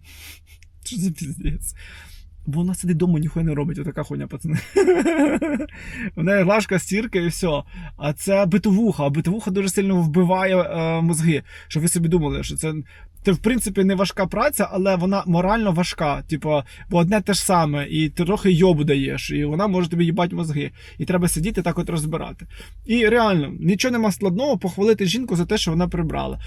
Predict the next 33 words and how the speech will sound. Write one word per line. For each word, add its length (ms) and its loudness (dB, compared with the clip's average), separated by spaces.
І 80 -4
хай 160 0
це 120 -4
буде 200 0
не 100 4
тоді, 300 -2
коли 220 -2
вона 220 0
прибрала, 460 -2
пацани, 420 0
ахуєнно. 840 0
Я 80 0
навіть 200 0
по 100 -2
Насті, 480 2
е, 100 -2
замічаю, 540 0
що, 320 0
м, 340 -4
коли 160 -2
там, 180 2
ну, 80 4
ми 160 4
просто 280 -2
в 40 4
ліжку 280 2
лежимо, 280 0
я 80 -2
можу 180 2
розвернутися 380 -2
і 20 -6
сказати: 220 -4
«Настя, 280 -6